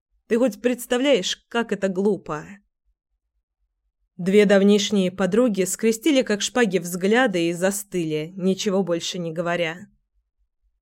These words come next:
Ветка не выдержала первой. Отвернулась. Поправила нервно звякнувшие браслеты на руке.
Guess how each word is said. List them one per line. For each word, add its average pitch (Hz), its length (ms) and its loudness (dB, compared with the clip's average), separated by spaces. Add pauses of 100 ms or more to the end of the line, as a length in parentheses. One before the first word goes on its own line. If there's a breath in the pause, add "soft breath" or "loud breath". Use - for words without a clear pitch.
(220)
Ветка 294 440 2
не 254 180 4
выдержала 185 540 -2
первой. 156 580 -10 (380)
Отвернулась. 196 880 -2 (680)
Поправила 233 520 4
нервно 180 420 2
звякнувшие 170 760 -2
браслеты 180 560 -4
на 196 120 2
руке. 185 540 -4